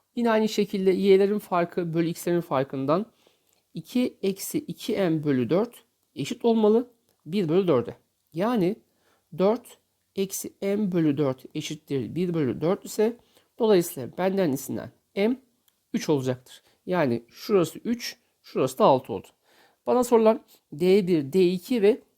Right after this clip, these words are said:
x ekseni arasındaki kalan bölgenin alanı. Şu,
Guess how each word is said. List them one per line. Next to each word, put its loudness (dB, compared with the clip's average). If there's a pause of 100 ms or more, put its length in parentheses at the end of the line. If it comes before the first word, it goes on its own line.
x -4
ekseni -4
arasındaki -2
kalan 0
bölgenin 2 (160)
alanı. 0 (1600)
Şu, 2